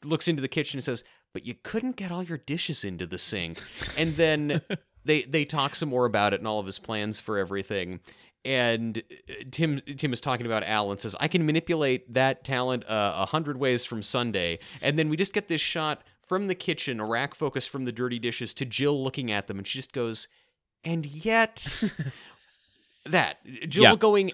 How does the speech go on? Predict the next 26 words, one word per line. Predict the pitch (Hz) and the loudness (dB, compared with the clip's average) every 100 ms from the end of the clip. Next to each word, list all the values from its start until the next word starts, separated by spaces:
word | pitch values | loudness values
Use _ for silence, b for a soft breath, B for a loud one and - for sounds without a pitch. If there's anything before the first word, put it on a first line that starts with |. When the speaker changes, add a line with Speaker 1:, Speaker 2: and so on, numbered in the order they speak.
| - | -2
Speaker 1:
"And | 147 156 151 | 0 2 2
yet," | 143 131 139 | 2 2 2
I, | 151 | 0
again, | 156 151 147 | 0 0 0
a | - | -2
perfect | - 196 208 - | -4 -4 -4 -8
marriage | 131 131 135 131 123 107 - | -4 -2 0 -2 -4 -8 -6
of | 107 101 | -6 -6
the | 107 | -6
way | 104 117 | -2 -2
that | 117 - | -2 -4
the | 110 | -4
joke | 113 110 107 | 0 0 -2
is, | 98 95 - - | -6 -6 -8 -4
is | 110 95 | -4 -4
visually | 98 127 131 131 131 | -2 -2 -2 -4 -8
telegraphed | - 120 110 104 104 | -8 -6 -4 2 4
Speaker 2:
Yes. | 85 - 123 | 4 2 -2
Speaker 1:
and | 113 | -2
the | |
way | 107 104 | -2 -4
that | 95 | -4
the | 101 | -8
actor | - 101 98 110 | -4 -6 -6 -10
delivers | 92 95 95 104 | -6 -8 -6 -4
it. | 120 120 | -4 -4